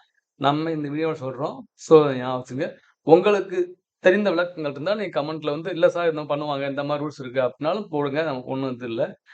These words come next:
ஏன்னா, அவங்க வந்து, அ, பப்ளிக்கா பண்றதுனால கண்டிப்பா ஏதாவது ஒரு ரூல்ஸ் எல்லாம் பண்ண மாட்டாங்க. இந்த மாதிரி ஏ இ போஸ்ட் போட்டிருக்காங்கிறத உங்களுக்கு நாம வந்து கன்வே பண்றது தான், கன்வே பண்ண தான் இந்த வீடியோ போட்டிருக்கோம். So,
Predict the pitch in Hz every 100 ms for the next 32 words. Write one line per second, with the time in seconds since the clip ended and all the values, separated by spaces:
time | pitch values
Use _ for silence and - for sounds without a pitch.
0 | - 147 160 160 156 156 156 180 160 135
1 | _ _ _ 139 135 143 185 190 190 170
2 | 156 156 156 165 180 147 160 160 143 151
3 | 160 147 151 151 151 151 135 139 135 113
4 | 117 123 185 - _ _ - 135 170 196
5 | 175 190 190 165 165 160 143 156 156 160
6 | 160 147 139 143 208 247 - 147 147 143
7 | 143 139 135 147 127 135 156 135 131 123
8 | 123 147 143 107 _ _ _ - 131 151
9 | 156 143 139 165 135 135 127 117 120 117
10 | 143 - - _ _ _ _